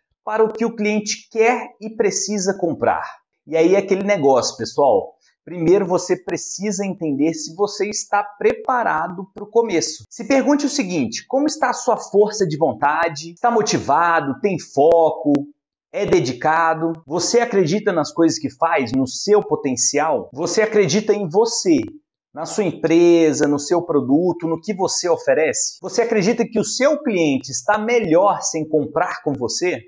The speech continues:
E o quanto você se prepara e você estuda os seus prospects, os seus clientes?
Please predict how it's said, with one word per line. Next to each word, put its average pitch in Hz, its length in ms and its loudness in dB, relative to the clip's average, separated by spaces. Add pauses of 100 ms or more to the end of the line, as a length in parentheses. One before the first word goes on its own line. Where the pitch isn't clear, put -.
E 220 80 -12
o 233 80 -14
quanto 262 240 2
você 247 340 0
se 233 220 -6
prepara 214 760 0
e 185 160 -2
você 175 340 -4
estuda 196 540 -6
os 180 160 0
seus 156 280 -2
prospects, 113 760 -6
os 123 160 -8
seus 190 340 0
clientes? 127 920 -6